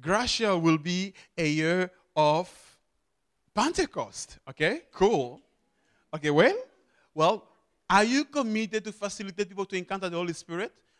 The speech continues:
Maybe one of the ways could be encounter one, you can facilitate there. Or one of the ways could be that you can maybe facilitate prayer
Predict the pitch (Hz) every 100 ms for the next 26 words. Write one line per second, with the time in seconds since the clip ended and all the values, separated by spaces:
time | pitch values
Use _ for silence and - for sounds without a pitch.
0 | _ 165 208 202 190 190 170 160 175 170
1 | 165 151 165 254 - _ _ _ _ -
2 | 160 156 151 160 165 269 392 165 156 151
3 | 147 147 147 160 135 143 185 427 - _
4 | _ _ _ _ _ 156 160 175 269 453
5 | _ _ _ _ _ 147 160 151 151 170
6 | - 156 143 196 285 _ _ 135 - 160
7 | 156 156 151 143 143 143 156 147 147 -
8 | - 180 233 190